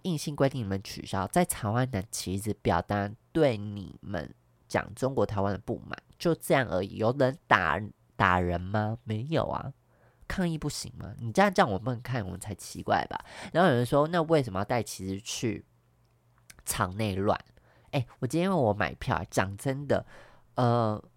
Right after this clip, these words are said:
在脆上有人是讲说，本来，就是本来他们来台湾的时候知道，我跟你讲，台湾人真的超体谅人家的，就说，“啊，他是中国人，那我们就尽量不要拿旗子去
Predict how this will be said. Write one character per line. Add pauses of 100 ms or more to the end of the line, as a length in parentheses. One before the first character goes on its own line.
(100)
在
脆
上
有
人
是
讲
说， (360)
本
来， (680)
就
是
本
来
他
们
来
台
湾
的
时
候
知
道，
我
跟
你
讲，
台
湾
人
真
的
超
体
谅
人
家 (120)
的， (400)
就
说
，“啊，
他
是
中
国
人，
那 (460)
我
们
就
尽
量
不
要 (140)
拿
旗
子
去